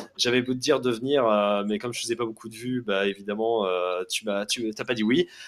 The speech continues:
<laughs> Mais maintenant, j'en fais et tu veux revenir.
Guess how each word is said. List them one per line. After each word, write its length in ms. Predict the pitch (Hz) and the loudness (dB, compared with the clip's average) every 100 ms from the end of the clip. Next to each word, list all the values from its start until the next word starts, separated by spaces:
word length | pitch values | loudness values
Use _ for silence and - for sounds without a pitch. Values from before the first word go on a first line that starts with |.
| - | 6
<laughs> 1040 | - - - - - 214 - 214 - 320 156 | 8 8 6 6 8 8 10 6 6 2 6
Mais 60 | |
maintenant, 260 | 160 156 156 | 8 10 8
j'en 160 | 151 143 | 8 6
fais 320 | 185 190 139 | 6 8 6
et 60 | |
tu 140 | 131 131 | 4 4
veux 120 | 147 | 4
revenir. 520 | 135 147 139 131 107 | 6 4 4 4 2